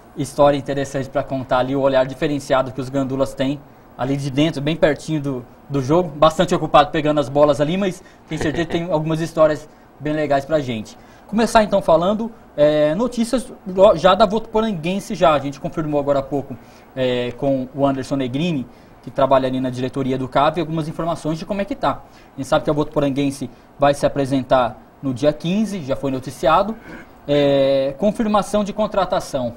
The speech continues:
Speaker 1: Um nome, um nome que foi confirmado, é, na última semana, Leandro Tanaka, lateral esquerdo, jogou pelo Rio Preto, uma grande,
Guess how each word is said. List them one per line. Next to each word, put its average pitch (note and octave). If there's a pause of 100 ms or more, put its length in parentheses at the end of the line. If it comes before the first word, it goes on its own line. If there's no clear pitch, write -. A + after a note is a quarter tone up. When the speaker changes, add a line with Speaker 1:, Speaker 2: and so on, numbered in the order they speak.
(120)
Speaker 1:
Um D#3
nome, E3+
um D#3+
nome D#3+
que D3+
foi C#3+ (260)
confirmado, D#3 (100)
é, A#2+
na B2+
última C#3
semana, F3 (200)
Leandro G#3
Tanaka, G3+ (280)
lateral D#3
esquerdo, F#3 (420)
jogou D3
pelo D#3+
Rio C3+
Preto, E3+
uma C#3+
grande, C#3